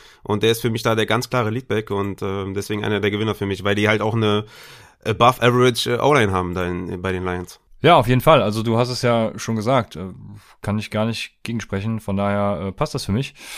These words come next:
Speaker 2: Dann bleibe ich beim letztjährigen, äh, Rookie und gehe zu C E H über. Und ich glaub, Clyde Edwards-Helaire ist ein super Buy-Kandidat auch einfach. Ähm, genauso wie Swift wahrscheinlich. Also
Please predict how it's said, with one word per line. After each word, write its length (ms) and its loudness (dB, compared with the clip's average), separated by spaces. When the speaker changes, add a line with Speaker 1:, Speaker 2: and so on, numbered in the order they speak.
Speaker 2:
Dann 960 4
bleibe 240 6
ich 60 -2
beim 160 6
letztjährigen, 720 4
äh, 200 4
Rookie 520 4
und 340 2
gehe 120 0
zu 340 2
C 200 -2
E 260 0
H 100 -8
über. 460 -2
Und 300 -2
ich 80 -10
glaub, 240 -2
Clyde 180 2
Edwards-Helaire 720 -2
ist 240 -8
ein 180 0
super 320 2
Buy-Kandidat 800 0
auch 80 -6
einfach. 460 -4
Ähm, 960 -4
genauso 320 4
wie 60 2
Swift 260 0
wahrscheinlich. 400 -2
Also 220 -2